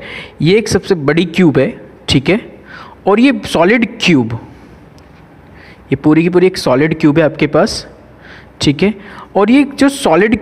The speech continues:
cube है guys, ये solid cube cut हो रही है eight छोटी-छोटी cubes में। इस तरह की कोई छोटी-छोटी eight cubes हैं, उसमें क्या हो रही है? Cut हो गई है, ठीक है ना। ये छोटी-छोटी cubes हैं, ये बड़ी एक cube,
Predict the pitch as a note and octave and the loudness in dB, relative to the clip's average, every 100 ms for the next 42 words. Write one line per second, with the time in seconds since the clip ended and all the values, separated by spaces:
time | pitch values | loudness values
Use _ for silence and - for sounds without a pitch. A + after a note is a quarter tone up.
0 | - F#3+ A#3+ F3 C3 B2 A#2 E3+ - - | 0 2 4 4 2 2 2 0 -4 -14
1 | - - - C3+ A#3 C#4 G3+ C3+ D3+ C#3+ | -20 -14 -4 2 2 2 2 2 2 0
2 | F3 G#3 G3+ - B3 B3+ A#3 D#3+ C#3+ D#3+ | 0 0 -2 -2 0 2 2 2 2 2
3 | F#3+ - - C4+ - - A3+ A3+ A3+ A3 | 0 0 2 2 0 -2 0 0 0 0
4 | A3+ - D3+ C3+ - B2 A2 - - - | -2 0 0 0 -4 -4 -4 -8 -20 -20
5 | - E3 - F3+ F#3+ A3 A3+ - F3+ F#3+ | -8 -6 -2 0 0 0 -2 0 2 2
6 | F#3+ A3 G#3+ - E3+ F#3 - - D#3+ D3 | 0 0 -2 0 2 2 -2 0 0 0
7 | D#3+ A3 - - - - F#3+ A#3 C4 B3+ | -2 -2 -6 -16 -14 -2 -2 0 0 2
8 | G#3 E3+ F3 C4+ - - - - E3 B2 | 0 2 2 0 -4 -4 -2 0 0 0
9 | A2+ G#2+ - A#2+ - - G3 G3+ A#3+ D#3+ | -2 -2 -4 -8 -16 -6 -2 0 0 -2
10 | - - - - F3 A#3+ B3 G#3+ G#3 A3 | -6 -18 -20 -8 -2 -2 0 0 0 0
11 | G#3 - C3+ A#2 A2 G#2+ C#3+ C#3+ C#3+ E3 | 0 0 0 0 -4 0 0 0 0 2
12 | F#3+ G3 - - C#3 F3 A#3+ | 2 0 -4 0 4 4 0